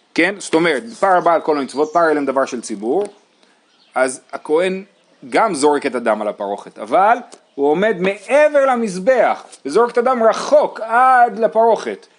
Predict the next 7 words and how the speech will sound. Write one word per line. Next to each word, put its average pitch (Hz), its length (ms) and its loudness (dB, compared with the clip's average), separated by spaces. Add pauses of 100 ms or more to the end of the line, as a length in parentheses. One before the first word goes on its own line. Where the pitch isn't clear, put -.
(120)
כן? 233 260 2 (360)
אז 143 200 0
זה, 226 260 2 (420)
אה, 160 100 -6
בפר 170 380 0
אליהם 190 220 0
דבר. 185 300 2